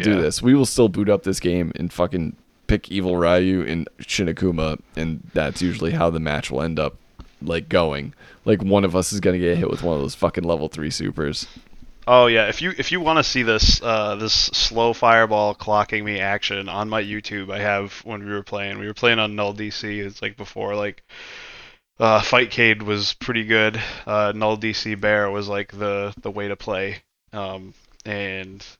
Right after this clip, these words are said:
Speaker 2: <laughs> yeah, it's just like a, I don't know, it's like a two-hour set or something. We just, we just, like, played a lot, and I just <laughs> keep getting clobbered with it.
Speaker 1: <laughs>
Speaker 2: Was that, like, a year ago or, like, two
Speaker 1: Oh,
Speaker 2: years
Speaker 1: it was,
Speaker 2: ago? It was,
Speaker 1: it
Speaker 2: like,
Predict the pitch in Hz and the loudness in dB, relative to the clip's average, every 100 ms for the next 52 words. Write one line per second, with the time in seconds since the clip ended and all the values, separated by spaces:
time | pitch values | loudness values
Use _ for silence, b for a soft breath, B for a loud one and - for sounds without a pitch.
0 | _ - - - - 117 - - 120 110 | _ -20 -20 -12 -2 0 0 -2 -6 0
1 | - 117 107 107 104 101 120 123 117 113 | 2 2 -2 0 0 2 2 4 2 0
2 | 110 101 - 117 110 107 107 110 104 - | -6 -10 -2 2 4 2 0 -2 -2 -4
3 | 104 101 101 104 107 - - B B B | -8 -8 -10 -8 -8 -8 -10 B B B
4 | - 110 107 - 107 101 - 107 104 98 | -4 -2 -4 -4 -6 -6 -2 -2 -2 -2
5 | 101 90 107 101 104 - - - - - | -2 -2 -4 -4 -4 -4 -4 -4 -6 -10
6 | - 175 175 - 131 120 - - 110 107 | 0 4 4 4 2 2 -4 -6 -6 0
7 | 104 104 107 107 95 127 123 - 175 - | 4 4 4 2 0 2 0 2 0 0
8 | 147 143 - - - - 139 190 202 170 | -4 -12 -12 -14 -10 0 4 6 6 6
9 | 123 117 131 139 139 147 147 131 107 98 | 4 4 2 2 2 2 2 2 0 0
10 | 92 98 - - - - 104 101 113 156 | -2 -6 -8 -18 -8 2 6 8 8 6
11 | 135 104 120 110 | 4 0 2 4